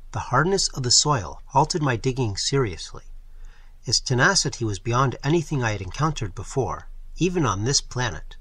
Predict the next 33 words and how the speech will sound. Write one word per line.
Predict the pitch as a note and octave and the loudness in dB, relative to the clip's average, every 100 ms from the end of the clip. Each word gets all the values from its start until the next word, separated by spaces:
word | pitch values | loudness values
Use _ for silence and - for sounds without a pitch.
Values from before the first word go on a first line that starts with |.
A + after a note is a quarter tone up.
| - - - - - - | -12 -12 -12 -14 -12 -6
and | A2 | -2
was | G#2+ | 0
linked | A2 F3+ F#3 - - | 2 0 0 -12 -8
with | B2 A#2+ | -6 -2
an | A2 | -2
anomalous | G2+ G#2+ D#3+ F3 D3+ - | 2 4 4 4 2 -2
heaviness. | - D3 G#2 E2 - - - - - - - - - | -2 -2 -2 -8 -12 -14 -14 -14 -12 -14 -12 -16 -6
My | A2+ | -2
knife | A2+ D#3 G3 - | 2 2 0 -6
had | - C3+ | -4 0
to | C3 | 2
split | - B2+ F3 - - | 2 0 -2 -4 -8
and | A#2+ A2+ | -6 -4
chip | - D3 - - - | -2 -2 -4 -14 -10
the | G#2+ | -8
tightly | - D3+ - C#3 | -4 -4 -2 -4
packed | - A#2+ - - | 0 0 0 -10
clay, | - B2+ D#2+ - - - - - - | 0 0 0 -6 -12 -14 -14 -14 -6
and | A#2 | -4
the | G#2+ | -4
fragments | - A#2+ E3 F#3 F#3 | 0 0 2 2 2
I | C#3+ | 0
brought | A2+ C3+ D3+ | 0 0 2
up | B2+ - - - | 2 0 -8 -10
were | - | -6
like | G#2 G2+ | -6 0
solid | - B2 E3+ C#3+ | 0 2 0 2
stones | - - C#3 F#2 D#2+ - - | 0 2 0 0 -6 -10 -12
or | F2+ | -8
bits | D#3+ D3 G#2+ | -4 0 -2
of | F2+ | -2
metal. | G#2 G2 - - - - - - - - | -4 -4 -8 -14 -16 -16 -14 -14 -16 -16
Finally, | - - D#3+ D3+ E2 - | -4 4 4 4 -2 -8